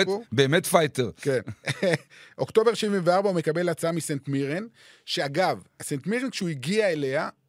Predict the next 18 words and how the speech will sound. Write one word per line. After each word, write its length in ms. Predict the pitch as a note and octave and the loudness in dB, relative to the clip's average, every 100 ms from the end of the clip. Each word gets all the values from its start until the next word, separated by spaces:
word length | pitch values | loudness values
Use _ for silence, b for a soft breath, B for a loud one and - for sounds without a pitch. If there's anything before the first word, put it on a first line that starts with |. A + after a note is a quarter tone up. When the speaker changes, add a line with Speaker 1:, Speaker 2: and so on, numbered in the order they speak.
| _ | _
Speaker 1:
הייתה 260 | B2+ C3 F#3+ | -10 -4 -2
בטבלה 420 | G3+ F3 D3 F3 | -2 -4 -4 -4
מתחת 420 | E3+ D#3+ D#3+ F3 | -4 -6 -4 -4
לאיסטרלינגשר, 680 | D3+ B2+ C3+ B2+ B2+ - F#3 | -6 -8 -8 -8 -6 -6 -6
אבל 100 | C3 | -6
סנט 220 | A#2 C3 | -10 -10
מירן 180 | G3 G#3 | -8 -8
הוא 80 | F3 | -6
מועדון 320 | D3 C#3 E3 | -6 -4 -6
יותר 240 | D3 D#3 C#3 | -4 -6 -6
גדול 360 | B2+ B2 A#2 | -4 -2 -2
מאיסטרלינגשר. 640 | G2 G2 - F2+ F#2 - F2+ | -4 -10 -8 -10 -10 -14 -14
זאת 100 | - | -10
אומרת, 200 | C#3 C3 | -10 -4
זה 80 | |
היה 80 | E3+ | -6
כן 200 | F3+ G3+ | -4 -6
קידום 460 | G3+ F#3+ D3 C#3+ | -6 -4 -2 -2